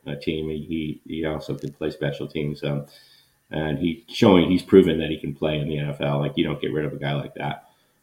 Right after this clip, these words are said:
Uh, so I don't, I, I don't think, uh, he's an odd man out, but I don't, I just don't think he'll get the, certainly won't get the play time and the touches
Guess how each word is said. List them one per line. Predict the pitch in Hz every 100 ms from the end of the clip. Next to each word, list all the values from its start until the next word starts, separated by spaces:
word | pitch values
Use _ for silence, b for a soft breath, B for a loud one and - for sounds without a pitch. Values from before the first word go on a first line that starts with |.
| _
Uh, | - 73 71
so | - 85 80 76
I | 80
don't, | 78 -
I, | 80 78 -
I | 82
don't | 76 73
think, | 71 71 - _
uh, | 76 71 71 -
he's | 80
an | 78
odd | 73 71
man | 69
out, | 71 69 69 -
but | 71 71 82
I |
don't, | 78 76 - 80
I |
just | 76 71 71
don't | 71
think | 71 69
he'll | 78 73
get | 73
the, | - -
certainly | - - 69 73
won't | 73
get | 71 73
the |
play | 69 67
time | 69 73 71
and | 71
the |
touches | 71 71 71 71 71